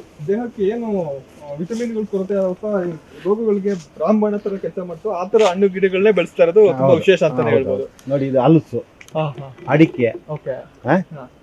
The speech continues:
Speaker 2: ಅಡಿಕೆ, ಹಲಸು, ಹಲಸು.
Speaker 1: ಹಾ.
Speaker 2: ಇನ್ನ ಮುಂದೆ ಆ ಕಡೆ ಹೋಗೋಣ. ಹ್ಮ್.
Speaker 1: ಯಾವುದೇ ರೀತಿಯ ಒಂದು ಕ್ಲೀನ್ ಮಾಡದೆ ಅದನ್ನ ಹಂಗೆ ಸ್ವಾಭಾವಿಕವಾಗಿ ಬಿಟ್ಟಿರೋದು ಒಂದು ಏನಾದ್ರು ಕತೆ ಇದೆಯಾ ಅದ್ರ ಹಿಂದೆ?
Speaker 2: ಅದಕ್ಕೆ ಏನು ಅಂದ್ರೆ,
Speaker 1: ಹಾ.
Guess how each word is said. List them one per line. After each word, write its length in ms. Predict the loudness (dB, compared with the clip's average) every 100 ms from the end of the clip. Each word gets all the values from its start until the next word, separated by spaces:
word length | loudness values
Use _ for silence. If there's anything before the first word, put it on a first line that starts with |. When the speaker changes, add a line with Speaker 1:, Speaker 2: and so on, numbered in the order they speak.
| -2
Speaker 2:
ಅಡಿಕೆ, 360 | 0 0 0 2
ಹಲಸು, 480 | 2 -2 -8 -10
ಹಲಸು. 360 | -8 -8 -8 -8
Speaker 1:
ಹಾ. 240 | -8 -8
Speaker 2:
ಇನ್ನ 120 | -4 -2
ಮುಂದೆ 280 | -2 -4
ಆ 40 | -8
ಕಡೆ 180 | -10 -10
ಹೋಗೋಣ. 240 | -12 -14
ಹ್ಮ್. 400 | -20 _ -4 0
Speaker 1:
ಯಾವುದೇ 220 | 4 4
ರೀತಿಯ 300 | 4 2 0
ಒಂದು 680 | 2 2 0 2 2 0 -2
ಕ್ಲೀನ್ 340 | -2 0 2
ಮಾಡದೆ 560 | 2 2 0 0 -2 -2
ಅದನ್ನ 260 | 0 0 2
ಹಂಗೆ 520 | 0 4 4 4 2 2
ಸ್ವಾಭಾವಿಕವಾಗಿ 520 | 4 8 6 6 2
ಬಿಟ್ಟಿರೋದು 340 | 0 -6 -2
ಒಂದು 300 | 0 -2 -6
ಏನಾದ್ರು 160 | -6 -4
ಕತೆ 280 | -4 -2 -4
ಇದೆಯಾ 200 | -4 -8
ಅದ್ರ 120 | -8
ಹಿಂದೆ? 300 | -4 -2 -2
Speaker 2:
ಅದಕ್ಕೆ 380 | -4 -10 -8 -4
ಏನು 180 | -2 -2
ಅಂದ್ರೆ, 460 | -4 -4 -6 -8
Speaker 1:
ಹಾ. 160 | -14